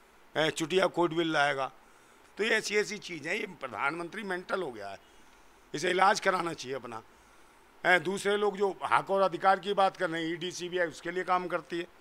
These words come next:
जो ईडी, सीबीआई को आप कहते थे निष्पक्ष कार्रवाई करने वाले हैं, हैं, ये एजेंसियाँ, वो एजेंसियाँ आज दलाल दिखाई देती हैं। कोई विश्वास नहीं करता ईडी और सीबीआई पे,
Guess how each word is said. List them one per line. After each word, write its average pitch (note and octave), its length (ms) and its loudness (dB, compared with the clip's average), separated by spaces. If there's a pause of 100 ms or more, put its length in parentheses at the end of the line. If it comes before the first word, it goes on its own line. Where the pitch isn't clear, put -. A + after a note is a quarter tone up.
(460)
जो D#3+ 80 2
ईडी, E3+ 300 0
सीबीआई F3 380 4
को F3+ 120 2
आप F3 220 6
कहते E3+ 240 -2
थे F3+ 140 -4
निष्पक्ष F3 460 -4
कार्रवाई E3 360 4
करने D#3+ 280 -4
वाले C#3+ 260 -2
हैं, A2+ 200 -4 (720)
हैं, E3 180 8
ये E3+ 260 2
एजेंसियाँ, C#3 600 -8 (360)
वो F3+ 120 2
एजेंसियाँ G3+ 480 4
आज F#3+ 200 4
दलाल D#3+ 340 -2
दिखाई F#3+ 280 0
देती F#3+ 260 -10
हैं। G3 120 -10 (420)
कोई F3 140 2
विश्वास D#3 440 2
नहीं G#3 100 0
करता G#3+ 280 -2
ईडी G3+ 260 -2
और G3+ 80 2
सीबीआई F#3 420 0
पे, F3 120 -8